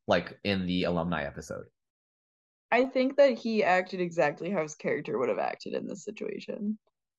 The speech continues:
Speaker 2: I think it doesn't surprise me that he cut things to, like, make it not depressing. I think Holly J would have done the exact same thing and been like, "No, you're not singing about your abortion babies. Like,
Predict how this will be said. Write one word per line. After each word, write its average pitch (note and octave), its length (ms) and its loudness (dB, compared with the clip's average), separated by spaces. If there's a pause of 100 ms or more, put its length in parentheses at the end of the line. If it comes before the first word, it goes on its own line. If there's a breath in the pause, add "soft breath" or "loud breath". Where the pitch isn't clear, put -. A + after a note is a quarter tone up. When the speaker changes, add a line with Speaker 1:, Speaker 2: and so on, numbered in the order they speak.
(800)
Speaker 2:
I F3+ 160 6
think F#3 240 4
it F#3+ 80 6
doesn't F#3 260 4
surprise E3+ 420 4
me D#3+ 120 -4
that D3 100 0
he D#3 120 -6
cut - 320 0
things C#3+ 360 -4
to, E3 140 0
like, D#3 240 -4
make D3+ 300 -2
it C#3 120 0
not C3+ 260 2
depressing. - 760 -6 (480)
I F#3 80 6
think F#3 160 4
Holly E3 240 6
J E3 200 4
would D#3 120 6
have D3+ 80 -4
done D3+ 120 0
the C#3 100 -2
exact D#3 420 0
same - 260 -10
thing - 460 -4 (680)
and F#3 120 -2
been F3+ 100 6
like, E3+ 180 4
"No, F3 180 4
you're D#3+ 100 2
not C#3+ 160 2
singing D#3+ 180 -4
about D#3+ 140 2
your F3+ 200 -2 (320)
abortion D3+ 640 0
babies. C3+ 600 -6
Like, A#2 300 0